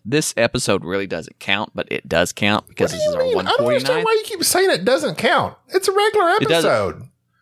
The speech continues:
Speaker 1: I know, but it's kinda be a little bit off the rails because we're preparing for our hundred and fiftieth episode, which is gonna be, uh, lit.
Speaker 2: An
Speaker 1: It's gonna slap.
Speaker 2: extravaganza.
Speaker 1: It's, uh, let's just say that this, that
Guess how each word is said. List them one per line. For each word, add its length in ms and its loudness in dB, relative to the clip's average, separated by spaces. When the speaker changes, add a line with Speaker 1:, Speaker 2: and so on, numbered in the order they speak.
Speaker 1:
I 140 2
know, 260 2
but 160 0
it's 160 -4
kinda 280 0
be 100 0
a 80 2
little 180 -2
bit 140 4
off 220 2
the 80 -8
rails 420 2
because 320 -4
we're 80 -4
preparing 920 0
for 280 4
our 260 4
hundred 400 2
and 120 4
fiftieth 600 0
episode, 540 0
which 180 -6
is 80 -10
gonna 280 -4
be, 580 -4
uh, 400 -2
lit. 640 -4
Speaker 2:
An 140 -2
Speaker 1:
It's 260 -2
gonna 180 0
slap. 40 0
Speaker 2:
extravaganza. 800 0
Speaker 1:
It's, 220 0
uh, 140 2
let's 180 2
just 220 2
say 280 4
that 260 -2
this, 220 0
that 200 2